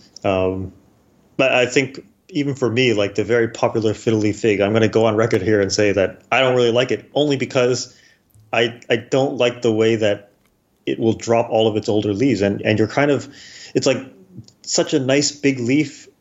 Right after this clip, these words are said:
It's, it's such, it's, like, really heartbreaking when one of them falls off, right? Whereas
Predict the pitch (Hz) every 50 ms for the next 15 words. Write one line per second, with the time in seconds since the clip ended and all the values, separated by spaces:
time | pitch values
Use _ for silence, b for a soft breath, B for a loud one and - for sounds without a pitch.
0 | _ - 117 113 - - 123 - - - - 147 143 143 - - 131 123 - -
1 | 120 107 - - 127 160 147 - - - - 202 196 202 - 107 104 - 101 98
2 | 92 98 101 98 101 101 110 104 110 123 113 104 101 - - - 120 107 107 101
3 | 139 135 101 - - 107 - 131 135 - B B B B B B B B - 127
4 | 123 120 117 110 104 - - - -